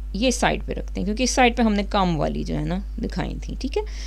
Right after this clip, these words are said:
तो ये दोनों चीज़ें जो हैं आपकी अगर कम हैं, main corpuscular hemoglobin concentration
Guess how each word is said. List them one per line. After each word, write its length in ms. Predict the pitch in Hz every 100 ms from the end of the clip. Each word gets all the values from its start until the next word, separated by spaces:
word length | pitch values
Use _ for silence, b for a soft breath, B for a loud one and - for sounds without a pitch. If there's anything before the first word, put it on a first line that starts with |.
| B B -
तो 200 | 247 247
ये 380 | 185 208 277 277
दोनों 280 | 247 240
चीज़ें 440 | 233 226 202 220 208
जो 100 | 208
हैं 220 | 202 196
आपकी 400 | 185 180 - 170
अगर 300 | - 160 156
कम 340 | - 190 233
हैं, 300 | 277 311 392
main 320 | 349 190 202 214
corpuscular 760 | 196 - 175 - 226 254 339
hemoglobin 680 | - - 170 165 160 156 156
concentration 800 | 151 151 151 190 254 254 311 381